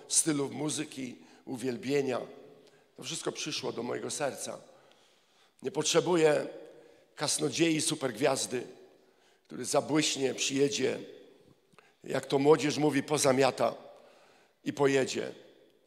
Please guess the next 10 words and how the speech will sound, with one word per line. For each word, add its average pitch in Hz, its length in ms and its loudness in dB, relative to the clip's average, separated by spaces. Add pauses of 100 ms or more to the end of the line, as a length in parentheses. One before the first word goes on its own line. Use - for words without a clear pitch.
(1900)
Potrzebujemy 143 840 2
jako 131 240 -2
Kościół 135 420 -4
Ducha 117 280 -6
Świętego. 98 580 -10 (1200)
Potrzebujemy 143 840 2
Ducha 127 380 -6
Świętego, 123 640 -4
Jego 123 240 -2
namaszczenia, 131 920 -2